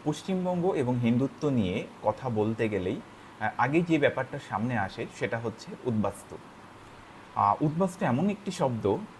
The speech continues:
আহ, আমাদের পশ্চিমবঙ্গের সাথে অঙ্গাঙ্গিভাবে জড়িত এবং সেটার কারণ আমরা সবাই জানি।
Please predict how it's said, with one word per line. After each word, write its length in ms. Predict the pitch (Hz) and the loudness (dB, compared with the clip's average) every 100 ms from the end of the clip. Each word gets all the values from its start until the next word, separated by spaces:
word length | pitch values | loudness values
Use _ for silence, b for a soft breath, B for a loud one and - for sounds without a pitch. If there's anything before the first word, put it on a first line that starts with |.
| - | -4
আহ, 120 | 107 - | -2 0
আমাদের 300 | 110 120 127 | 0 2 0
পশ্চিমবঙ্গের 580 | 139 135 165 156 143 131 | -2 -4 -2 -2 -2 -4
সাথে 380 | - 117 - 123 - - - - - - - - - - - - | -6 -8 -4 -4 -6 -18 -20 -20 -20 -20 -20 -20 -20 -20 -12 0
অঙ্গাঙ্গিভাবে 760 | 131 147 160 147 143 127 101 95 | 2 4 4 4 2 2 2 0
জড়িত 320 | 85 85 - - - - - - - - | -2 -4 -8 -14 -16 -20 -20 -20 -14 0
এবং 480 | 107 110 107 107 | 4 4 4 0
সেটার 320 | 104 139 139 135 | 0 4 4 6
কারণ 280 | 113 127 | 4 2
আমরা 180 | 120 113 117 | 2 0 -2
সবাই 260 | 104 113 123 | -2 0 2
জানি। 260 | 107 92 | 2 -2